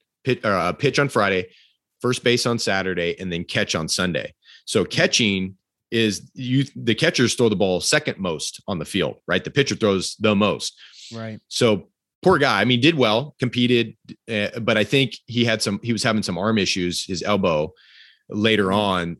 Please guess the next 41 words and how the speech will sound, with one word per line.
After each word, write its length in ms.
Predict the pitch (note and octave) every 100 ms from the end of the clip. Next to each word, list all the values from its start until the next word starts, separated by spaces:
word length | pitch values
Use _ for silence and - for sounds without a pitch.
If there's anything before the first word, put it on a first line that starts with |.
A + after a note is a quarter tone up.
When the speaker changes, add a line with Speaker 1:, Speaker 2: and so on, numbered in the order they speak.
| G#2+
Speaker 1:
and 200 | G2 G2
what 140 | G2+
ended 240 | A#2+ A#2 G2+
up 140 | F2+
happening. 400 | B2 B2 G2+ F#2
So 460 | - G2 F#2 F#2 -
he, 440 | - - B2+ C3 B2+ -
he 160 | A#2+
was 180 | G2+ F2+
fortunate 540 | C#3+ F3+ F3 G#2+ F2+
to 180 | - A2+
get 200 | G2+ G#2+
drafted 480 | F#2+ G2 G2+ G#2+ F2+
as 100 | D#2+
a 80 | D#2+
sandwich 580 | - B2+ D#3+ A2+ - -
pick 280 | E2 D#2+ - _ _ _ _
in 160 | A2+ G#2
the 140 | F2+
first 340 | E2+ B2 G2+ -
round 240 | G#2 G2
with 80 | F#2
the 140 | D#2+
A's. 420 | G2+ F2 B1 - - _ - - -
So 60 |
it 40 | G#2+
was 160 | F#2+
right 200 | A#2 C3
around 340 | B2 A2+ A2+ G#2
that 180 | F2
Billy 240 | G#2 A2 G#2
Beane 340 | - G#2 G2 F#2
Moneyball 380 | F#2+ G2 G2+
stuff 240 | - G2+ G#2+
was 100 | F#2
going 200 | G#2 G2+
on 220 | G2+ G#2
in 100 | F2+
two 120 | G#2
thousand 340 | F#2+ F#2 F#2 E2+
one. 360 | F2 F#2+ C3